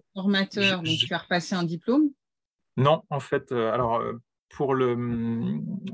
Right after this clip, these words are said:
Speaker 2: formateur I U F M, euh, on dépendait de l'université. Et
Speaker 1: D'accord.
Speaker 2: donc, euh, c'était un appel à candidature. Donc,
Speaker 1: Ah, ok.
Speaker 2: j'ai, j'ai été pris, euh, après cet appel à candidature. Et puis, euh, pour une année à l'essai, en fait.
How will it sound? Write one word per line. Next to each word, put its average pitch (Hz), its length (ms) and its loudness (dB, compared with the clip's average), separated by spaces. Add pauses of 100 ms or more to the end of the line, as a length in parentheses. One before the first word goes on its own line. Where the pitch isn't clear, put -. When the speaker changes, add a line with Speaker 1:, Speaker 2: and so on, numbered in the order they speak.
Speaker 2:
formateur 131 640 -2
I 123 140 -4
U 117 140 2
F - 160 -10
M, 147 300 -2 (460)
euh, 113 60 -8
on 113 160 -4
dépendait 135 420 0
de 123 60 -8
l'université. 120 760 -4 (520)
Et 110 100 4
Speaker 1:
D'accord. 127 240 4
Speaker 2:
donc, - 160 0
euh, 110 240 0
c'était 120 300 0
un 120 160 2
appel 127 240 2
à 117 40 -2
candidature. 117 680 -2 (220)
Donc, 120 340 2
Speaker 1:
Ah, 120 60 4
ok. 113 60 2
Speaker 2:
j'ai, 117 400 2 (580)
j'ai 117 180 6
été 120 220 4
pris, 143 440 -2
euh, 107 440 2
après 117 320 2
cet 117 240 4
appel 120 240 8
à 117 80 8
candidature. 113 800 4 (640)
Et 127 160 8
puis, 143 640 0
euh, 117 380 4 (560)
pour 131 240 6
une 139 100 6
année 135 220 6
à 127 80 6
l'essai, 120 340 -2
en 113 120 -6
fait. - 180 -8